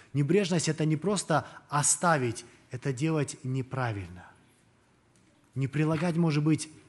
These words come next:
особых усилий к этому. Относиться с, с чувством халатности к этому.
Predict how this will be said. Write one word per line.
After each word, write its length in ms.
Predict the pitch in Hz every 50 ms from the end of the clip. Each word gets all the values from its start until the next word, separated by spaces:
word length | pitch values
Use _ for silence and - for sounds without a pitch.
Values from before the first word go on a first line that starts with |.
| _ - _ -
особых 540 | - 123 120 - - 170 160 147 147 123 -
усилий 440 | 151 135 - - 165 170 156 156 135
к 100 | - -
этому. 340 | 120 104 - - 92 90 90 - - _ _ _ _ - - - _ _ - - - - - _ _
Относиться 1000 | 127 135 - - 160 170 156 - - 208 220 180 - - 175 160 143 135 120 - - - - - - - - - _ - _ _ _ -
с, 380 | - - - - - - - -
с 400 | 147 139 139 131 131 127 123 - - - - - - - -
чувством 880 | - - - - - 208 208 170 - - 170 170 160 151 143 113 - - - - - _ _ _ _ _ _ _ _ _ _ _ _ _ _ _ _ _ _ _ _ _
халатности 800 | - - - 156 165 175 185 196 185 - 175 156 - - - 147
к 100 | - -
этому. 420 | 131 117 - - 104 92 92 90